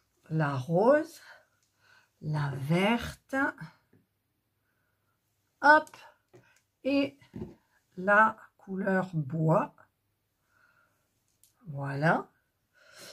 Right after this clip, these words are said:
Je vais faire donc, euh, l'autre côté,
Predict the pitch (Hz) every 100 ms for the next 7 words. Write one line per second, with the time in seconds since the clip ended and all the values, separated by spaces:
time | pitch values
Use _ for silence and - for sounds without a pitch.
0 | - 208 190 214 214 214 - 196 185 170
1 | 202 185 165 - 156 151 127 - 196 196
2 | 190 190 190 170 185 170 - 175 165